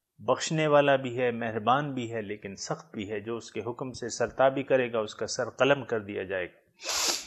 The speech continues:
ओह, ये थोड़ी सी मिसाल है सामने इकराम समझने के लिए, हम में वो एहसास नहीं है।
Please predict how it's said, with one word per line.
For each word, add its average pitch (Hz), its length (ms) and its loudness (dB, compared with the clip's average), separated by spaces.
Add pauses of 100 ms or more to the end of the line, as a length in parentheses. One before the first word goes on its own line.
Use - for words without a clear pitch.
(720)
ओह, 107 680 4 (4000)
ये 196 260 -6
थोड़ी 175 280 -2
सी 160 160 -10
मिसाल 113 420 0
है 104 120 -6
सामने 101 360 -10
इकराम 98 320 -8
समझने 95 460 -14
के 95 160 -16
लिए, 156 160 -20 (760)
हम 180 140 -2
में 226 280 4
वो 190 260 2
एहसास 139 600 0
नहीं 98 180 -10
है। - 180 -20